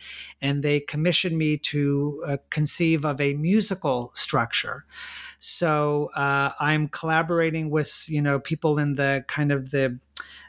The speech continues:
uh, uh, you know, sort of, um, in the A I world, as well as the, uh, you know, kind of,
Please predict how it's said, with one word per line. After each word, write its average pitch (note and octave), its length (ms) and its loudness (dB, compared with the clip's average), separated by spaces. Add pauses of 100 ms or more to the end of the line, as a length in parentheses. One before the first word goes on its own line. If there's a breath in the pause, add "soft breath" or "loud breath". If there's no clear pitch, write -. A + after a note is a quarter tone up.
(120 loud breath)
uh, B2+ 560 2 (480)
uh, F#3+ 40 0
you D3 340 2
know, C3+ 160 2
sort C3+ 260 0
of, C3 340 -4
um, B2 540 0 (500 loud breath)
in C#3+ 120 0
the C#3+ 180 -2
A F3 220 0
I E3+ 260 2
world, E3 800 0
as C#3+ 180 -2
well D3 260 2
as C#3+ 200 0 (180)
the, C#3 420 0
uh, C3 360 0 (120)
you D3 200 -2
know, C3+ 180 0
kind C#3+ 240 0
of, B2+ 160 -2